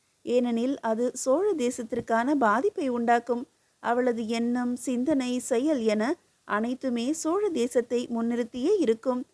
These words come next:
இந்த ஒரு உணர்வால்தான் அணுக்கமாக அவள் ஆகிப்போனாள்" என்பார். எனவே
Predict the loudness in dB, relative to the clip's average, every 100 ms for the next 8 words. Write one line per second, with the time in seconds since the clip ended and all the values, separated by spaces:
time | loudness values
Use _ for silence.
0 | _ _ _ -6 -2 2 4 4 4 4
1 | 2 0 2 2 2 0 -2 -4 -6 -6
2 | -4 -4 0 0 0 0 0 0 0 0
3 | -2 -2 0 2 0 -2 -6 -2 2 2
4 | 0 _ _ _ _ _ -10 -6 -4 0